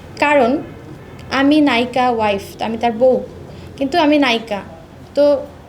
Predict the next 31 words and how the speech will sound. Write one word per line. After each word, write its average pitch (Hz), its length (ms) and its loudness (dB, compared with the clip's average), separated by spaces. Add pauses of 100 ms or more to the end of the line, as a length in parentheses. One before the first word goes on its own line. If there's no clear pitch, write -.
সে 311 220 -2
বলে 302 280 0
যে, 311 160 -4
"তুমি 311 140 0
ময়মনসিংহের 285 680 2
বউ, 240 360 2 (600)
তুমি 302 160 0
আমাকে 311 320 0
কি 330 100 -2
কি 330 140 -4
দিয়েছো, 311 760 0 (100)
এগুলো 285 300 -2
যখন 311 320 -4
আমার 302 260 0
গ্রামবাসী 269 600 0
দেখতে 269 360 0
চাবে 254 400 0
বা 240 100 -2
আমার 254 280 0
পরিবার 269 420 2
দেখতে 247 280 -2
চাবে, 220 420 -2 (460)
আমি 269 220 2
তাদেরকে 262 460 0
কি 294 200 0
বলবো? 247 440 2 (1160)
আমি 262 220 4
যেন 311 240 4
তাদেরকে 294 360 2
বুঝাইতে 285 460 2
পারি, 269 320 0